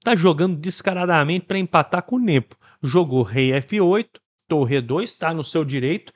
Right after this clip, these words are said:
Agora ele corta o rei, joga o lance mais preciso aqui da posição, mais sólido. Torre D oito, o Nepo meio que passa a vez pra ver o que, que vai fazer o Abasov. Traz o rei, torre D quatro. Bom, agora se revelou por que que o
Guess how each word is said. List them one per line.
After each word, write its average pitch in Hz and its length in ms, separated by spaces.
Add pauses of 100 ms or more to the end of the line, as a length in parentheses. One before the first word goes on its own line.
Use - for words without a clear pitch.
(200)
Agora 139 300
ele 156 140
corta 175 560
o 117 40
rei, 151 240
joga 127 220
o 131 40
lance 139 220
mais 127 240
preciso 151 560
aqui 123 140
da 143 140
posição, 135 440
mais 156 220
sólido. 147 500 (400)
Torre 160 240
D 135 120
oito, 180 360
o 160 40
Nepo 160 440
meio 170 140
que 131 140
passa - 500
a 110 40
vez 170 320
pra 135 180
ver 143 140
o 143 160
que, - 180
que - 100
vai 156 140
fazer 127 360
o - 20
Abasov. 131 520 (280)
Traz 180 300
o 120 80
rei, 185 380 (340)
torre 143 380 (320)
D 180 200 (160)
quatro. 101 440
Bom, 127 360 (120)
agora 156 320
se - 160
revelou 185 440
por 147 200
que 180 120
que - 120
o 139 80